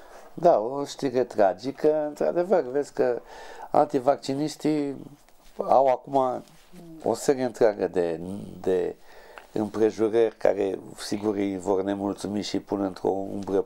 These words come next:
proastă. Pe lângă tragedia asta cu antivaccinista cehă, eu acum nu sunt ascultător de muzică folk și nici n-am auzit despre ea și nici despre trupa din care făcea parte, probabil că este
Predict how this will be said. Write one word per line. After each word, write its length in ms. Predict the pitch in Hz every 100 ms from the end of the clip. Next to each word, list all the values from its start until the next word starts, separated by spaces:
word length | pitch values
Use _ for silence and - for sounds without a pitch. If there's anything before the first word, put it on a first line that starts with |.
| -
proastă. 500 | 98 92 - - - - - - - -
Pe 80 | 110
lângă 280 | 156 131
tragedia 640 | 123 110 101 104 104 113 98
asta 340 | - 95 90
cu 360 | - 87 87 82
antivaccinista 960 | 80 92 95 87 90 - 92 95 - 90
cehă, 500 | 87 - 85 - 120 - _ - - - - - - - - - - - - - 135
eu 140 | 135
acum 440 | 143 - 135 131 127
nu 100 | 110
sunt 300 | - 95 92
ascultător 640 | 92 - - 92 95 101 92
de 100 | 95
muzică 500 | 95 95 90 - 82
folk 440 | - 90 90 -
și 100 | -
nici 360 | 87 87 85 80
n-am 200 | 87 87
auzit 380 | 82 82 82
despre 380 | 78 78 - 87
ea 140 | 90 85
și 120 | -
nici 180 | 90 87
despre 320 | 87 - 87
trupa 320 | - - -
din 140 | -
care 160 | - -
făcea 340 | - - - -
parte, 300 | - - -
probabil 280 | - 110 107
că 140 | -
este 380 | 104 - - -